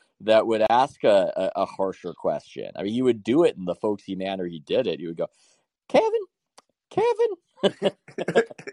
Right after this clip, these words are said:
do you think?" <laughs> And the, uh,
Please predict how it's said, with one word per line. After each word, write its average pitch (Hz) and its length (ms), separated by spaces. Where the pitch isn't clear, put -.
do 208 480
you 339 100
think?" - 680
<laughs> 208 280
And 147 260
the, 135 220
uh, 165 540